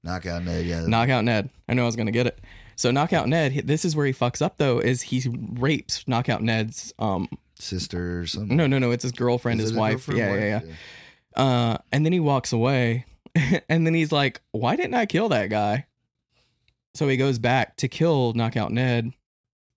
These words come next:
Speaker 2: and Knockout Ned's brother, like, comes outside, and he has a knife hidden that they don't know about. He's like, "Hey, n-,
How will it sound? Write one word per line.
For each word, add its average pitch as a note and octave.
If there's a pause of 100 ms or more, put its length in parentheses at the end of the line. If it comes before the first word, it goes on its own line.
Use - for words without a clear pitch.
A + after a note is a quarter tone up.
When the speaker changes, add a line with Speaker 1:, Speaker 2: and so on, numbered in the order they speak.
(420)
Speaker 2:
and B2
Knockout A#2+
Ned's A2+
brother, A#2
like, A2
comes A#2+
outside, A2+ (360)
and G#2+
he A2+
has G#2+
a -
knife A2
hidden A2
that -
they A#2+
don't -
know A#2
about. G#2 (320)
He's A#2+
like, A#2
"Hey, C3
n-, A#2